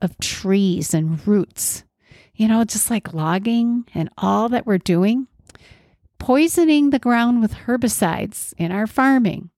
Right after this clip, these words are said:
and toxins and disturbing that whole network of the mycelium. And I thought to myself, "How does that affect the world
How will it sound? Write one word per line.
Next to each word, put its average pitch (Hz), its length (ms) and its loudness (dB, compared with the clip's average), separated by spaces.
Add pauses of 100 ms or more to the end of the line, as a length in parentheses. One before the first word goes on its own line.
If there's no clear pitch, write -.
(300)
and 196 240 -2
toxins - 880 -6 (160)
and 220 220 -2
disturbing 277 680 0
that 185 200 0
whole 294 880 2
network 262 680 -2 (560)
of 196 140 0
the 214 80 0
mycelium. 202 920 0 (340)
And 214 120 2
I 208 80 2
thought 262 320 0
to - 120 -4
myself, 196 600 0 (320)
"How - 340 -2 (160)
does 175 300 2
that 202 480 2
affect 160 460 -4
the 180 100 0
world 175 380 -2